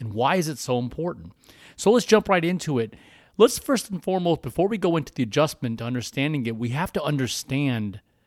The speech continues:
the concept of biomechanics, okay? Now, biomechanics is defined as the study of mechanical laws relating to movement s-,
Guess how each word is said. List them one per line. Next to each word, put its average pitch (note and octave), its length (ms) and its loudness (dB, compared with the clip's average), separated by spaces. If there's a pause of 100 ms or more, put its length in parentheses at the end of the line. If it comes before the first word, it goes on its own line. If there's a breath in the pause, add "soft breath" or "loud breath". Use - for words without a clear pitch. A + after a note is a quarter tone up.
(220)
the - 60 -14
concept C3+ 440 0
of A2 80 -8
biomechanics, G2+ 1000 -6 (320)
okay? G2+ 360 -4 (460 loud breath)
Now, C3+ 80 4
biomechanics F3+ 1040 2 (220)
is A#2+ 140 -6
defined C#3+ 480 2
as A2+ 120 0
the A2 100 -6
study D3 400 2
of B2+ 120 -2
mechanical B2+ 680 -4
laws B2+ 480 -2 (280 soft breath)
relating B2+ 540 0
to - 180 -8
movement D3 600 0 (420)
s-, - 220 -12